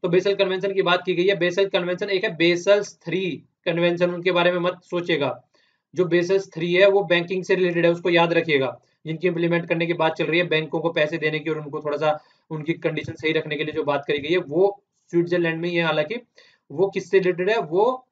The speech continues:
Banking से related है, उसको याद रखिएगा। ये वाला environment से related है, ठीक है। देखिए ये क्या हुआ था, मतलब ट्रीटी टाइप में Basel Switzerland में पड़ता है, और जो sign की गई थी वो नाइनटीन एटी नाइन में की गई थी, और जो effective हुई थी वो नाइनटीन नाइनटी टू में हुई थी, ठीक है ना।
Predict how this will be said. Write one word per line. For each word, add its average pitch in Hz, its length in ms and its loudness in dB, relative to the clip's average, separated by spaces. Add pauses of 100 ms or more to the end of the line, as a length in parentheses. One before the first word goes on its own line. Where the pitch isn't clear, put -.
(160)
Banking 165 340 0
से 196 100 2
related 185 220 4
है, 180 60 6
उसको 175 140 -2
याद 170 200 4
रखिएगा। 170 340 2
ये 170 180 2
वाला 180 200 2
environment 175 400 0
से 185 100 -2
related 165 280 0
है, 135 80 -2 (340)
ठीक 180 100 -2
है। 208 80 6 (440)
देखिए 180 180 0
ये 196 120 8
क्या 190 160 2
हुआ 175 140 4
था, 196 160 6 (580)
मतलब 160 340 -2 (1400)
ट्रीटी 185 240 6
टाइप 180 220 4
में 185 160 2
Basel 170 300 0
Switzerland 170 460 2
में 170 100 0
पड़ता 170 260 0
है, 196 140 2 (320)
और 170 120 0
जो 180 120 -2
sign 180 320 0
की 185 140 -2
गई 175 160 2
थी 190 80 0
वो 190 100 4
नाइनटीन 165 460 0
एटी 175 160 -2
नाइन 165 220 0
में 170 120 -2
की 170 140 0
गई 165 140 2
थी, 185 160 -4
और 165 200 -4
जो 180 100 0
effective 175 420 0
हुई 160 80 2
थी 170 100 0
वो 196 100 4
नाइनटीन 165 340 0
नाइनटी 160 280 -2
टू 147 180 -6
में 139 80 -4
हुई 127 140 -4
थी, 123 160 -12 (280)
ठीक 156 100 -8
है 214 60 0
ना। 208 80 2